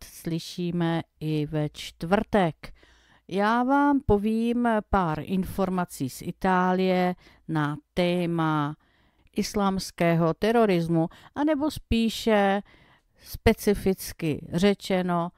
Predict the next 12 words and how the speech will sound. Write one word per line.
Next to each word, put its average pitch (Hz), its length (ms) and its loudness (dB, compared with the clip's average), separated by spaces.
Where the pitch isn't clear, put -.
další 226 680 0
terorista, 175 800 0
hledaný 196 560 0
terorista, 170 920 0
byl 285 560 6
zatčen 170 1000 0
v 151 40 -6
milánském 156 1200 0
metru. 170 800 2
A 254 360 4
na 196 200 0
to 208 380 2